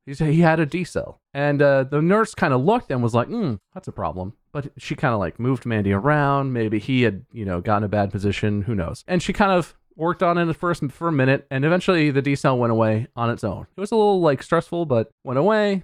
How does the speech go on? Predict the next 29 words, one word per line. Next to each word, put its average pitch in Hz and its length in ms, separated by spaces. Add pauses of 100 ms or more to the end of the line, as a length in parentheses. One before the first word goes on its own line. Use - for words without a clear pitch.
(100)
Baby 135 240
went 131 120
back 123 200
to - 100
normal. 143 460 (120)
Totally 202 300
fine. 92 320 (240)
It 170 60
wasn't, 233 320
like, - 320 (160)
painful 175 640
on 175 240
Mandy 185 480
when 143 220
this 143 160
was 143 100
happening, 156 520
but 139 200
it, 135 200
it, 143 120
like, 156 220
triggered 208 440
a, 98 160 (140)
a, 107 80
like, 104 160
an 101 80
adrenaline 113 520
response 156 460
almost. 180 600